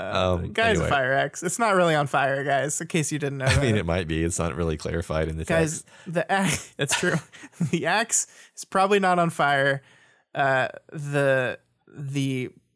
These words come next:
Speaker 2: P R T headquarters is not floating in the air.
Speaker 1: Apparently,
Speaker 2: These are
Speaker 1: apparently that was a common misconception, though.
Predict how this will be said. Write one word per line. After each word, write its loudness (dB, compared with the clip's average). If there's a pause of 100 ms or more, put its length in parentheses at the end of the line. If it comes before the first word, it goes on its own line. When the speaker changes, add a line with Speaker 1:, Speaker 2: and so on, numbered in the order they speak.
(160)
Speaker 2:
P 2
R 4
T 0
headquarters 0
is -4
not 0
floating 0
in -2
the -2
air. 2 (440)
Speaker 1:
Apparently, 0
Speaker 2:
These 0
are -6 (760)
Speaker 1:
apparently 0
that 4
was 2
a 2
common 2
misconception, -2
though. -12